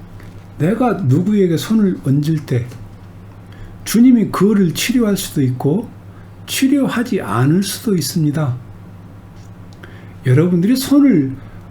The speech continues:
못 얹는 이유는 낫지 않을까 해서 그렇습니다.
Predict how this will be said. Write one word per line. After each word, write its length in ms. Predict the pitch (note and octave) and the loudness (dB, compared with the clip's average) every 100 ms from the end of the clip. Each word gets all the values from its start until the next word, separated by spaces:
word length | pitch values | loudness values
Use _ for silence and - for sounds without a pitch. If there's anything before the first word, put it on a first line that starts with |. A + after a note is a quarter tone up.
| - - - | -20 -20 -4
못 320 | B2+ F#3 G3+ - E3 | 2 2 2 -2 2
얹는 500 | D#3+ F3+ F3 E3 - | 4 4 2 0 -2
이유는 680 | D3+ D#3 C#3+ G3 G3 B2 - - - - - - - - - - - | 0 2 2 2 2 0 -4 -14 -20 -20 -20 -20 -20 -20 -20 -16 -2
낫지 640 | B2 B2 - - E3 - - | -2 -2 -6 -4 -4 -4 -4
않을까 680 | B2 C#3+ D#3+ E3+ E3 D#3 | -2 0 0 -2 -4 -2
해서 360 | D3+ D#3 - C3+ | 0 0 -2 0
그렇습니다. 680 | B2 B2 - B2 B2 D#3 | 0 -2 -2 -2 0 -4